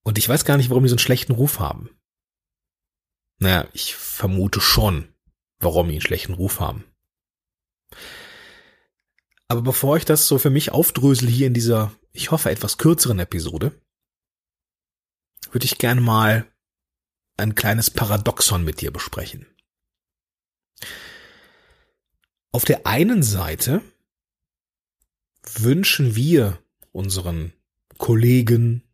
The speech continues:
unseren Mitarbeitern, unseren, keine Ahnung, Freelancern ein gesundes und erfolgreiches Jahr zweitausendachtzehn.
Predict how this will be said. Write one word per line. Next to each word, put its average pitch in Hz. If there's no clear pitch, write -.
unseren 92
Mitarbeitern, 98
unseren, 82
keine -
Ahnung, -
Freelancern 131
ein 101
gesundes 151
und 202
erfolgreiches 123
Jahr 76
zweitausendachtzehn. -